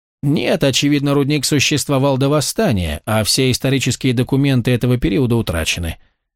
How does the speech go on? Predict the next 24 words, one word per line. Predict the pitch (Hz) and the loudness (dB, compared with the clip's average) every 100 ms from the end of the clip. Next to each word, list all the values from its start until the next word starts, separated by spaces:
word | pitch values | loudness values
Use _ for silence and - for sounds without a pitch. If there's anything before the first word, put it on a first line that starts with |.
| _ | _
Чавес | - 131 131 | 0 2 2
снял | - 127 113 | 0 0 0
очки | 113 - 143 139 - _ - | 0 -2 0 0 -2 _ -4
и | 107 | 2
вытер | 131 139 135 | 2 2 -2
платком | - 127 - 123 101 | 0 -2 0 -2 -2
стёкла. | - 101 - - - _ _ _ _ _ _ - | -2 -4 -4 -10 -12 _ _ _ _ _ _ -4
«Есть | - 196 - | -2 -2 0
ещё | 208 - | 0 0
одно | 220 190 | 0 0
обстоятельство, | 185 - 170 220 147 131 - 135 | -2 0 0 0 0 -2 0 0
о | |
котором | 139 131 143 135 | 0 0 0 2
я | 131 127 | 2 2
пока | 127 - 131 123 - _ - | 0 2 2 0 -6 _ -4
не | 107 127 | 0 2
хотел | 147 131 147 123 | 0 0 2 2
вам | 120 120 | 2 2
рассказывать, | 131 - 226 208 120 98 - - _ _ _ - | 2 0 0 0 0 -2 -2 -8 _ _ _ -2
но | 208 | 2
этот | 208 165 151 | 2 2 0
документ | 139 139 127 101 | 0 2 0 0
всё | - | 0
меняет». | 120 87 80 82 - | 0 0 -2 -6 -8